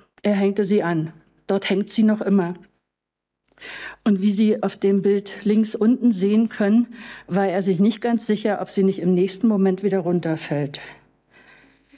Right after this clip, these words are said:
Jürgen Berndt sah in der Morioka-Gedenkstätte abseits der ephemeren kulturellen Großereignisse ein stabilisierendes Element in den Beziehungen D D R Japan.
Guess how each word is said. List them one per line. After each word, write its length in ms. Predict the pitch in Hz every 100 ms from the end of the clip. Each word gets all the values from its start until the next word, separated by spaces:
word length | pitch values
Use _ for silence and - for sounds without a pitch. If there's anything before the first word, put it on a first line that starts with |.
| _ -
Jürgen 480 | - - 226 226 220
Berndt 400 | 190 220 277 269
sah 200 | 247 233
in 120 | 233
der 160 | 233
Morioka-Gedenkstätte 1700 | 226 220 214 220 220 220 247 233 214 185 202 269 - 196 190 214 226 -
abseits 540 | 202 - 226 220 -
der 220 | 214 202
ephemeren 600 | 208 - 208 202 226 240
kulturellen 680 | 233 226 233 233 190 196 196
Großereignisse 1080 | 165 214 226 - 160 170 185 214 214 220 -
ein 140 | 190
stabilisierendes 1000 | 185 - 196 208 208 185 226 262 247 247
Element 540 | - 214 220 214 220 214
in 160 | 185
den 160 | 185 185
Beziehungen 540 | 175 180 - 196 185
D 100 | 175
D 100 | 180
R 160 | 165 180
Japan. 680 | 180 160 160 202 196 208 -